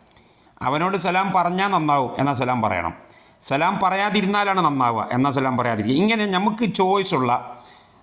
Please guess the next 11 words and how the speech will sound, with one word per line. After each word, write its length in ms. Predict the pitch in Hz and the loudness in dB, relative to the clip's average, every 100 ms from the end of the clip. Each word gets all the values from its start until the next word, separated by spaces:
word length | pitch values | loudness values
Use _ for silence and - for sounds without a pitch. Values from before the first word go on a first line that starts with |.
| - | -4
നമുക്ക് 300 | 175 196 220 190 | -4 0 0 0
ഐച്ഛികമായി 600 | 196 - 226 196 180 180 | -2 -2 0 2 0 0
പ്രവർത്തിക്കാവുന്ന 840 | 180 160 156 156 - 143 139 143 147 | 0 0 0 -2 0 0 0 0 0
ഒരു 260 | 135 139 147 - - - - - | 2 2 0 -4 -12 -20 -20 -4
രീതിക്കാണ് 720 | 113 127 139 135 - 131 113 127 117 - - - - | 0 4 4 2 0 -2 -2 -2 -6 -12 -20 -10 -4
താസീർ 640 | 127 139 123 147 160 165 | -2 0 2 4 4 2
എന്ന് 180 | 135 123 | 0 0
പറയുക. 360 | 104 92 78 - - _ _ _ _ _ - | 0 -2 -4 -6 -20 _ _ _ _ _ -4
തിരിഞ്ഞോ? 280 | 151 160 123 - - - - _ _ _ _ _ _ _ _ _ _ - | -2 0 0 -2 -10 -20 -20 _ _ _ _ _ _ _ _ _ _ -8
അച്ചടക്ക 360 | 139 190 185 | -4 -2 -2
നടപടി. 340 | 180 123 98 | -2 -2 -2